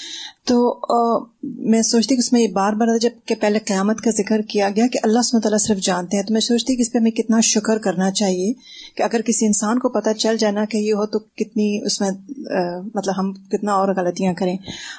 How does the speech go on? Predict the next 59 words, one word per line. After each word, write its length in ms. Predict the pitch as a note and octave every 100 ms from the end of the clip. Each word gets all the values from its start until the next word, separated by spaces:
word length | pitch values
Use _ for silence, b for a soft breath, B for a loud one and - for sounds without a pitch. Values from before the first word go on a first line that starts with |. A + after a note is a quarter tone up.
| B
اور 140 | A3+
اس 140 | A3 -
طرح 120 | A#3+
پھر 120 | A#3+
جب 120 | A3
حضرت 200 | G#3+ G#3+
داؤد 280 | G#3+ G#3+ A3+
اور 120 | A#3
سلیمان 460 | G#3+ - A3 G#3+ G#3+
علیہ 100 | A3
السلام 300 | G#3+ - G#3
کے 140 | G#3
بارے 180 | G#3 G3
میں 100 | G#3
آیا 80 | G#3
تو 100 | G#3+
پھر 220 | G#3+ A3
کہا 260 | A3 G3+ G3+
کہ 140 | G3+
شکر 360 | - G3+ G#3+ G3+
نہیں 220 | G3 F#3+
کرتے 320 | G3 F#3 G3
لوگ، 180 | F#3 F#3+
تو 220 | F#3+ G3
ہمیں 140 | G3+ G#3
پھر 220 | G3+ A#3+
واپس 500 | G3+ F#3+ A3+ A#3+ - - b b b
الحمدللہ 460 | G#3 F3+ G3 G3+ F#3+ G3
پہ 60 |
آ 140 | F#3 E3+
گئے۔ 160 | F3+ F3+ B B B B
اور 120 | G3+
پھر 160 | G3
جب 120 | A#3 A#3
قوم 240 | A3+ G#3+
سبا 260 | G#3+ G#3 A3+
کے 140 | A3+
بارے 220 | G3+ G3+
میں 120 | G#3+
آیا 180 | G3+ G#3+
کہ، 320 | A3 A#3 A#3 A#3 - -
کہ 200 | G#3+ G3+
شکر 340 | - G#3 A#3
کرو 300 | A#3 A3 G#3
تو 140 | A3+ A3+
واپس 380 | G3+ G3 A3 -
پھر 100 | A#3+
سورت 320 | A#3 A3+ A3+
کے 80 | A3+
پہلی 260 | A3+ A3+
لفظ 240 | A3+ G#3+ -
پہ 60 |
آ 80 | G#3
جاتے 260 | G3+ G#3 G#3+
ہیں 80 | A3+
کہ 60 |
پھر 160 | A3 A3+
الحمدللہ 440 | G#3+ G3+ F#3+ F#3
کریں۔ 300 | F#3 F#3 F3